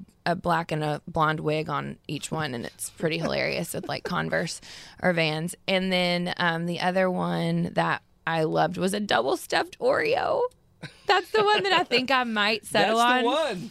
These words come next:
Speaker 1: because my girls are just chunky. They're so
Speaker 2: Mm-hmm.
Speaker 1: chunky, and I feel like they're definitely a double stuffed Oreo.
Speaker 2: I like it.
Speaker 1: <laughs>
Speaker 2: That's a great idea. Uh, holidays also coming up.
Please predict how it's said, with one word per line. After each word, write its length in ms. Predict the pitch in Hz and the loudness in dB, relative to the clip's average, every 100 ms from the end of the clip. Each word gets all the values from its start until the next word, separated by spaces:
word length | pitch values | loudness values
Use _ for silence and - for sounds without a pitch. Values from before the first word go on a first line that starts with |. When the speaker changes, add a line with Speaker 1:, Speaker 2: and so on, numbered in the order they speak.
| - | -2
Speaker 1:
because 640 | 262 240 262 285 285 254 | 0 0 0 2 4 2
my 160 | 247 247 | 0 -2
girls 440 | 214 247 269 285 - | 0 0 2 0 -2
are 180 | 247 | -4
just 460 | 220 - 233 233 - | -4 -2 -4 -4 -8
chunky. 760 | - 226 233 240 - 233 208 | -6 -4 -4 -6 -6 -4 -4
They're 200 | 202 202 202 | -2 -4 -2
so 260 | 135 220 | 0 0
Speaker 2:
Mm-hmm. 80 | 220 | 2
Speaker 1:
chunky, 480 | 233 220 104 98 92 | 0 0 -2 -6 -6
and 80 | 90 | -6
I 60 | |
feel 180 | 90 98 | -4 -2
like 160 | 98 202 | -2 0
they're 140 | 90 | -2
definitely 480 | 175 170 170 - 85 | -2 -2 -4 -6 -6
a 60 | - | -4
double 260 | - - | -6 -8
stuffed 260 | - - - | -12 -14 -12
Oreo. 280 | - - - - - | -12 -12 -16 -18 -14
Speaker 2:
I 40 | |
like 280 | 110 110 226 | -6 -2 -2
it. 100 | 104 - | -2 -2
Speaker 1:
<laughs> 40 | - | 0
Speaker 2:
That's 220 | 196 - | 0 0
a 40 | |
great 200 | 113 107 | 0 0
idea. 260 | 104 101 101 - - - - - | -2 -6 -10 -14 -20 -20 -20 -8
Uh, 380 | 135 131 131 120 | -2 0 0 0
holidays 420 | 160 175 160 139 | 0 -2 0 -2
also 200 | 139 143 | -2 -4
coming 280 | - 120 110 | -4 -2 0
up. 200 | 107 107 | -2 -2